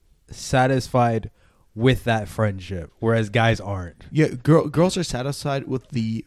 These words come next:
Speaker 2: flirtation aspect
Speaker 1: Exactly,
Speaker 2: of it
Speaker 1: exactly.
Speaker 2: because, generally speaking, this is just a generalization, women really, really appreciate the emotional aspect of it.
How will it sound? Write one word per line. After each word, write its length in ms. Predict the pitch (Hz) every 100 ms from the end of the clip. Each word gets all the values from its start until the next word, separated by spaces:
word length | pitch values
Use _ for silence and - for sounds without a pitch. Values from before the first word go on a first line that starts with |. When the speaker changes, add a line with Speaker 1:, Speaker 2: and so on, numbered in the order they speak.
| _
Speaker 2:
flirtation 840 | - 113 110 107 - 117 - 127
aspect 360 | 120 131 - 117
Speaker 1:
Exactly, 300 | 107 107 156
Speaker 2:
of 80 | -
it 20 |
Speaker 1:
exactly. 360 | 101 104 101 95
Speaker 2:
because, 560 | 123 - 131 117 104 - _ _ _ - - 104 -
generally 560 | - 107 117 143 147
speaking, 600 | 135 127 127 131 127 131 - _ _ _ _ _ _ _ _ _
this 160 | 120 117
is 80 | 110
just 180 | 117
a 80 | 107
generalization, 840 | 95 110 113 117 117 113 - 120 131 _ _ _ - _ _ _ -
women 520 | - 113 120 123 117 -
really, 580 | 123 110 120 123 117 110 _ _ _ _ _ _
really 360 | 117 135 139 139
appreciate 500 | 123 - 135 127 117
the 100 | 117
emotional 480 | 110 107 104 107 85
aspect 400 | 82 - - -
of 140 | -
it. 140 | -